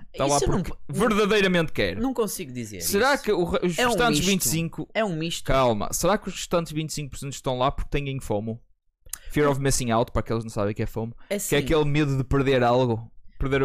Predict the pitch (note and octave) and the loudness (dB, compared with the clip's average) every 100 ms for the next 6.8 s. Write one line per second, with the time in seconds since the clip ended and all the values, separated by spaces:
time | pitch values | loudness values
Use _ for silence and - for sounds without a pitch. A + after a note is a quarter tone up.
0 | B2+ D#3+ C#3+ B2 D#3 A#2+ - A#3+ - C3 | 2 2 0 2 2 0 -2 -8 -8 -8
1 | B2+ C3 A2+ A2 B2+ A#2 G#2+ B2+ D3+ F#3+ | -10 -12 -12 -6 -2 0 0 0 0 0
2 | A#2 F3 F#3 A#3 A3+ A3 G3 E3+ - F#3 | 2 2 4 2 2 2 0 -2 -2 0
3 | E3 - C#3 D3 C#3+ D3 C#3 C3 - G#2 | 0 2 2 2 -2 -2 0 0 -2 -2
4 | G2 G2+ G3+ G3+ - - G3 G#3 G3+ F#3 | -2 -4 -2 0 -2 0 0 0 0 -2
5 | F3 D#3 D#3+ E3 G3 - D#3 C#3 C#3+ D#3 | -4 -6 -4 -4 -4 -6 -6 -4 -2 0
6 | E3+ C#3+ C#3 - A#2+ A#2 C3 F3 | 0 -2 -4 -4 -2 -4 -8 -12